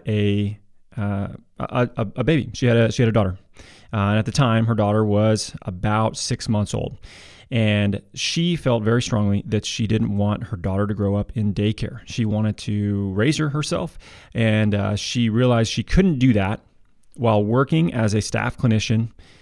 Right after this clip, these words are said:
uh, anywhere else. She had to kinda try to figure out how to make it work on her own so that she could condense her work time down into two days. That was her goal, was to be able to hire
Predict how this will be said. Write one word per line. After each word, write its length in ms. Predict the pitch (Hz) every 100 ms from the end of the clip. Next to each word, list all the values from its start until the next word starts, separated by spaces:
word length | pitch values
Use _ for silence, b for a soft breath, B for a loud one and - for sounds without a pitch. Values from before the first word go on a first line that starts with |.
| b -
uh, 320 | 107 101 98 117
anywhere 520 | 117 104 101 98 -
else. 220 | 98 98
She 160 | - 98
had 220 | 101 98
to 100 | 110
kinda 260 | 107 104
try 140 | 104 104
to 80 | 98
figure 220 | 107 104
out 80 | 98
how 100 | 104
to 60 |
make 180 | 101 101
it 60 | -
work 200 | 101 101
on 100 | 95
her 120 | 98
own 300 | 156 170 156 B B B
so 140 | - 110
that 120 | 107
she 220 | - 123
could 500 | - 110 107 104 -
condense 500 | - 113 101 123 156
her 120 | -
work 300 | 135 117 127
time 300 | - 107 101
down 420 | 95 98 98 98 101 - b b b b
into 180 | 113 98
two 220 | - 107
days. 400 | 120 127 101 - b b b _ _ _ - - - _ 123
That 140 | 117
was 80 | 107
her 100 | 104
goal, 320 | 117 107 98
was 360 | 110 110 92 -
to 100 | 107
be 100 | 110
able 120 | 110
to 100 | 104
hire 380 | 107 104 101